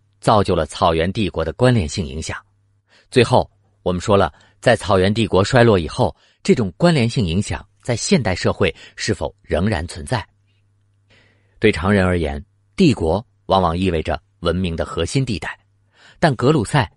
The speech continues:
将我们的视野扩展到了草原地带，他让我们发现草原地带也有文明存在，草原民族甚至可以发展出一个帝国。格鲁塞的草原帝国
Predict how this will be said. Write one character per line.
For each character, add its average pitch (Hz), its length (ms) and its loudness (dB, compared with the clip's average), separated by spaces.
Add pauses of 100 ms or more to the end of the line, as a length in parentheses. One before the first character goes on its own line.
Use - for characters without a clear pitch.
(100)
将 104 200 4
我 85 100 -2
们 76 80 -8
的 - 60 -8
视 120 220 -2
野 - 180 -10 (240)
扩 113 200 2
展 78 200 -6
到 80 120 -4
了 78 80 -4
草 73 300 -8
原 69 220 -6
地 139 120 -6
带， - 220 -12 (640)
他 - 180 2
让 101 160 4
我 85 60 2
们 78 120 -4
发 92 160 -2
现 90 240 -4 (300)
草 110 260 2
原 104 160 4
地 165 160 0
带 107 240 -2 (200)
也 113 240 4
有 123 160 0
文 73 120 -4
明 76 200 -8
存 - 180 -14
在， 80 180 -6 (640)
草 98 180 2
原 101 120 4
民 107 160 2
族 87 260 -2 (200)
甚 101 200 0
至 82 100 -6
可 - 140 -12
以 76 100 -6
发 90 220 -2
展 76 160 -8
出 - 160 -6
一 80 100 -4
个 87 120 -4
帝 98 160 -4
国。 67 340 -2 (720)
格 143 160 6
鲁 170 140 4
塞 139 180 0
的 110 80 -2
草 90 220 -4
原 80 140 -2
帝 120 140 -4
国 85 320 -2